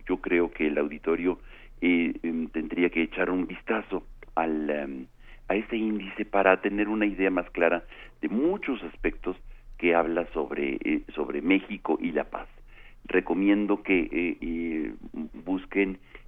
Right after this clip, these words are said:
eh, Índice de Paz México, todo junto, punto O R G. Ahí van a encontrar el último informe, y que relata prácticamente lo que estoy diciendo, mucho más ampliamente con estos expertos ingleses y algunos mexicanos que están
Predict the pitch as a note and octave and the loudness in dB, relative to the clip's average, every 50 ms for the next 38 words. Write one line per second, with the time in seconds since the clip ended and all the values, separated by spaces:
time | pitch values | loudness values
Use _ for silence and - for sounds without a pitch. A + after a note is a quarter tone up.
0 | - - - F2 F2 E2+ - - A#2 B2+ C3 B2+ A#2+ A2 G#2+ G#2+ F#2+ - - F#2+ | -8 -2 0 0 2 0 0 2 4 6 6 6 4 0 -4 -8 -8 -6 -4 -4
1 | E2 D2 D#2 D#2 - - - - - F#2+ F#2+ G2 - - - - - - E2+ F2 | -2 -2 -2 -4 -4 -6 -2 2 4 4 4 2 -2 -12 -16 -16 -12 -6 -2 0
2 | F2+ F2+ F2 F2 - F#2 - - - - - A2 G2 F2+ E2+ - - - F#2+ F#2+ | 0 0 0 -2 -6 -12 -8 -6 -6 -2 0 0 0 0 0 -2 -4 -4 -4 -4
3 | F#2+ F#2 - A2+ - - - F#2 F2 - F#2 F2 - - F2 F2+ F2+ E2+ D#2+ D2+ | -4 -4 -6 -6 -6 -4 -4 -4 -2 2 2 2 4 4 4 6 6 6 4 2
4 | D2 - - G#2+ - - - - - - - - - A#2 B2+ C3 C3+ B2+ - A2 | 0 -2 -4 -6 -6 -8 -12 -16 -16 -14 -6 0 2 2 4 4 4 2 2 0
5 | G#2 F#2+ - F2 E2+ - - - - D#2+ E2+ F2 E2+ - - D#2 D#2+ D#2+ D#2 - | 0 2 4 2 2 2 0 -2 -2 -2 -2 -4 -6 -6 -4 -4 -4 -4 -4 -4
6 | - - C#2+ - - - - - - - - - - - - - - - - - | -4 -2 -2 -2 -4 -8 -14 -18 -18 -18 -18 -16 -16 -14 -14 -14 -14 -8 0 4
7 | A2 A2+ G#2+ G2 - - G2 F#2+ E2+ E2+ D#2 B1+ G#1+ - - - - E2 F2+ F2 | 4 4 4 4 2 4 4 6 6 6 4 2 0 0 0 0 2 2 4 4
8 | F2 F2+ - - F#2+ - F2+ F2+ F2+ - - - D#2+ E2 E2+ F2 E2 - - - | 4 4 2 2 0 0 0 0 -2 -4 -4 -4 -4 -2 -2 -4 -4 -4 -6 -6
9 | - - F#2+ F#2+ G2+ G#2+ G#2 - G#2 G2+ G#2+ A2+ - - - - - - - - | -4 -2 -2 -2 -2 -4 -2 -2 0 0 0 -2 -6 -8 -10 -12 -12 -10 -10 -8
10 | - - - D2+ - - E2 D#2+ D2+ - C#2+ D2+ D2+ D#2+ E2 E2 D#2+ - - D2 | -6 -4 -4 -4 -4 -4 -4 -4 -4 -4 -6 -4 -4 -2 -2 -2 -4 -4 -6 -4
11 | C#2+ D#2 D2+ C#2+ - - D#2+ - E2 D#2 - - - E2+ D#2+ - - D#2 D2 - | -4 -4 -4 -4 -4 -6 -4 -4 -4 -6 0 4 4 4 4 4 2 -2 -2 -2
12 | D#2 D#2 D2+ E2+ F2 E2+ E2 F2 F2 - - - - - - - - G#2 G2 E2+ | -4 -2 2 2 2 2 2 -2 -6 -6 -8 -10 -10 -10 -12 2 6 6 6 8
13 | F2+ F2+ F#2+ F2+ - E2+ D#2+ - - - - D#2+ E2 D2+ - - C#2 - - E2 | 6 2 0 0 -2 -4 -6 -6 -4 -2 0 0 0 -2 -4 -8 -6 -2 -2 -2
14 | B2 | -2